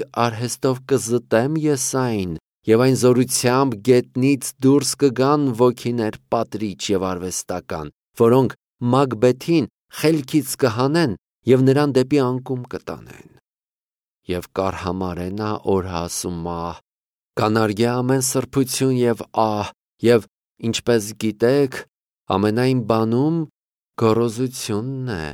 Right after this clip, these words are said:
մարդուն կործանում։ Երգ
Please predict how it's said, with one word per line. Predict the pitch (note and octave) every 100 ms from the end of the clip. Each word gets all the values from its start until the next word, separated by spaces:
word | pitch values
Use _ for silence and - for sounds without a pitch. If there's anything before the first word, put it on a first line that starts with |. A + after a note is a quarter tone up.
| - -
մարդուն | F#2+ F#2+ F2+ - - E2 D#2
կործանում։ | D#2 F2 E2+ - D2 - - - _ _ _ _ _ _ _ _ _ _ _ _ _ _ _ F2+
Երգ | F#2 B2 D3